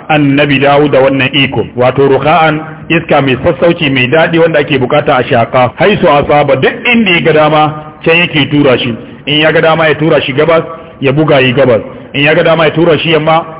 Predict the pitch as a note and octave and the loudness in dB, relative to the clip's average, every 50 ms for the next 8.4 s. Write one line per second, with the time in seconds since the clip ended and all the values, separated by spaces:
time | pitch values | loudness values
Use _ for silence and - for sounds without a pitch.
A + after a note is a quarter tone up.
0 | - - B2 C3 C3+ D#3 C#3+ D#3 D#3 C#3+ C#3 C3+ C#3 B2 A2+ A2 G#2 G#2+ - - | -10 -4 -4 -2 0 0 0 2 2 2 2 2 2 0 0 0 -2 -4 -4 -10
1 | - - - - A#2+ C3 C#3+ D#3+ D#3+ D3 - E3+ E3 E3+ E3 D#3 - D#3+ E3 E3+ | -20 -16 -10 -6 -2 0 2 2 2 2 2 2 2 2 0 0 0 2 0 0
2 | D#3 - D#3+ E3 - - - E3+ D3 D#3+ D#3+ E3 - - - - C3 C3+ C3 - | 0 0 -2 -2 -2 0 0 0 0 0 -2 -4 -10 -14 -10 -6 -6 -4 -2 0
3 | F#3 F#3+ F#3+ F#3+ F3+ D#3+ - - E3 D3 C#3 C#3+ C#3+ C3+ D3+ D#3+ D3 C#3+ C#3+ - | 0 2 2 2 2 2 0 -2 -2 -2 -2 -2 -2 -2 0 -2 -2 0 0 0
4 | B2+ A#2 G#2+ G2 - - - - - - C#3 C#3 D3 D#3 E3+ E3 D#3+ E3+ E3+ E3+ | -2 -2 -4 -6 -10 -18 -20 -16 -8 -6 -4 -2 0 0 0 2 2 2 2 2
5 | E3 E3+ E3 D#3+ E3 D3 C3 B2 D#3+ F3+ F3 E3 D#3 E3 E3 E3+ D#3+ E3+ E3 D#3 | 2 2 2 2 2 2 0 0 0 0 2 2 0 0 0 0 0 0 0 0
6 | D#3 D3+ D3+ D3+ C#3+ C#3+ D3 D#3 D#3+ D#3+ D3+ - - - - - C3 C3+ C#3 F3 | 0 0 0 0 0 0 0 0 0 0 -2 -6 -14 -12 -6 -6 -4 -2 0 2
7 | F#3 E3+ D3 C3+ - D3 C#3+ B2+ D3+ D3+ D3+ C#3+ C#3+ C#3 C#3 C3 C3+ C#3 C#3 D3 | 2 2 2 0 -2 -4 -4 -2 0 0 2 2 2 2 2 0 0 0 0 -2
8 | D#3 C#3+ B2+ A#2 A#2 A2 G#2 | 0 0 -2 -2 -2 -4 -6